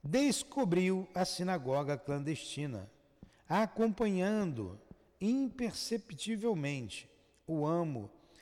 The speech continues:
nas escapadas noturnas periodicamente realizadas, pois, como sabemos, funcionava aquela cátedra mosaica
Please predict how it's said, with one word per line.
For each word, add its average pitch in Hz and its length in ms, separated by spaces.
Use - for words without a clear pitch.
nas 139 320
escapadas 151 1000
noturnas 139 760
periodicamente 139 1040
realizadas, 113 960
pois, 180 180
como 104 260
sabemos, 143 800
funcionava 143 1000
aquela 175 540
cátedra 117 800
mosaica 127 880